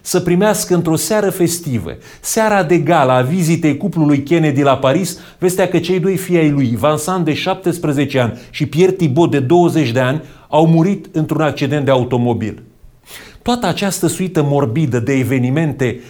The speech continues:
l-a marcat și l-a împins spre finalul vieții să-și pună întrebări despre destinul omului, despre rostul lui, despre eternitate.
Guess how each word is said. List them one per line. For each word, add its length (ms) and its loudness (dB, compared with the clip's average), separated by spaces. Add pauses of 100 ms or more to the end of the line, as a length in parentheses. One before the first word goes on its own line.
(120)
l-a 220 0
marcat 680 -2 (120)
și 180 -4
l-a 160 2
împins 460 0
spre 220 -4
finalul 480 2
vieții 420 0
să-și 380 -2 (160)
pună 240 0
întrebări 480 0
despre 320 -2
destinul 500 0
omului, 400 2 (420)
despre 440 2
rostul 420 0
lui, 120 2
despre 320 2
eternitate. 920 0